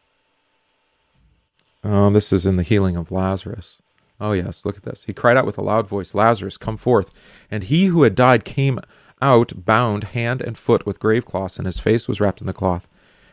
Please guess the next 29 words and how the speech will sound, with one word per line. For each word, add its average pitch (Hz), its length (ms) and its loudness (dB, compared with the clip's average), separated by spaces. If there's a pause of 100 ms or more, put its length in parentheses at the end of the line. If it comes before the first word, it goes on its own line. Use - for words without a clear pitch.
(100)
Jesus 107 320 -2
said 92 220 0
to - 80 -8
them, 87 240 -2 (280)
'Loo-, 95 320 2 (140)
loose 120 280 2
him 85 260 -2 (380)
and 87 180 -6
let 90 160 -2
him 87 140 -6
go.'" 90 360 2 (320)
But - 100 -4
remember 101 380 2
then, 95 380 -2 (540)
um, 87 300 -6 (160)
this, - 320 0 (380)
the, - 220 -6
the, - 240 0
the - 220 -10
raising 117 340 2
of 82 80 -8
Lazarus 98 420 0
actually - 360 -8
is - 120 -12
the, - 140 -20
is 95 180 -6
the - 160 -10
ultimate - 380 0
instigator, 95 600 -4